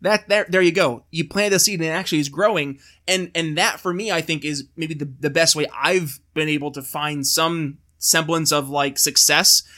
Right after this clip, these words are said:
is looking to say that, like, I know that just in my interactions with some folks, right,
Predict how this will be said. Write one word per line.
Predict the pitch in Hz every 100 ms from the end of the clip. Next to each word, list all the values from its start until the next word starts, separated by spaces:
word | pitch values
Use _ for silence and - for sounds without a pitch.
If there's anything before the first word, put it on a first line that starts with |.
| -
is | 160 147
looking | 170 180 175 160
to | 156
say | - 156
that, | 151 135
like, | 143 139 _ _ _ _ -
I | 208
know | 180 180 190 175 147 _ 147
that | 156 139 _ _ _ _ _ _
just | 147 160 202 - 190
in | 175 165
my | 156 170 170 151
interactions | 151 147 135 135 143 135
with | 143
some | 160 147
folks, | 113 101 - - _
right, | 147 156 156